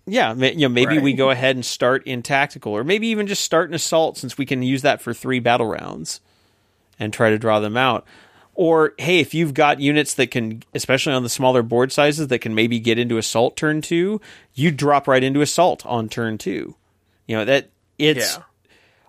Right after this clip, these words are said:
Speaker 1: a lot more flexibility than any other Space Marine army has,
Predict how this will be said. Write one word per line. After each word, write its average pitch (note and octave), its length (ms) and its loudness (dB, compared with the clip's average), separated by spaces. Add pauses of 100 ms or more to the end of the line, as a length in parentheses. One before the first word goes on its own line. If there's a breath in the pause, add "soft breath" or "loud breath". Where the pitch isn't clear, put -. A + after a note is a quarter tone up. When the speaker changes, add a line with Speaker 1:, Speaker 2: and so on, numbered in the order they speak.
(120 soft breath)
Speaker 1:
a B2+ 60 4
lot F3 440 2
more D#3 160 0
flexibility C3+ 680 0
than A#2 180 -2
any C3+ 260 2
other A#2+ 360 0
Space - 420 -4
Marine A#2 220 -6
army G#2+ 260 -6
has, D3 380 -2